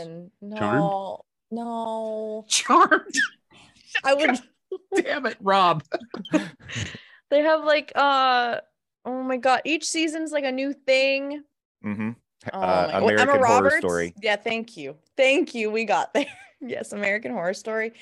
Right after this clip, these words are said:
Speaker 1: Some of those were good, and then some of them I just, why did they do that? It's fine. I understand why they did that, but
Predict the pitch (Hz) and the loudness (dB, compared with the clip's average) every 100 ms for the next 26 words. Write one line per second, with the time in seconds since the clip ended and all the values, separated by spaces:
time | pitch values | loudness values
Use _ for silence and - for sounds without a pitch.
0 | - - - 285 294 277 269 277 262 240 | -20 -20 -4 -2 0 0 0 0 -2 0
1 | 240 233 208 190 185 190 175 160 147 147 | 0 0 -2 -6 -6 -8 -4 -4 -4 -6
2 | 135 - - - 175 160 151 - - - | -6 -8 -16 -8 -4 -2 -4 -8 -12 -12
3 | - - - - - 320 - 190 160 175 | -12 -10 -10 -6 -6 -4 -2 -2 -2 -6
4 | 190 196 226 214 190 165 139 - 156 - | -8 -6 -6 -6 -6 -6 -8 -8 -10 -6
5 | - - - 170 - | -6 -6 -4 -6 -6